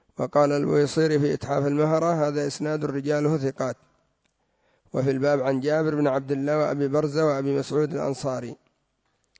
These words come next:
وقد تقدم الإشارة إلى بعضها في الصحيحين.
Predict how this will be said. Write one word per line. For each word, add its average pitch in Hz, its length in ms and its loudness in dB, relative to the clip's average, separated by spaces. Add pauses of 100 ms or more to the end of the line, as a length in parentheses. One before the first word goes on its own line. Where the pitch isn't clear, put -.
(2000)
وقد 151 180 -8
تقدم 139 460 -2
الإشارة 131 440 0
إلى 127 240 -2
بعضها 135 360 0
في 123 60 -6
الصحيحين. 117 580 -8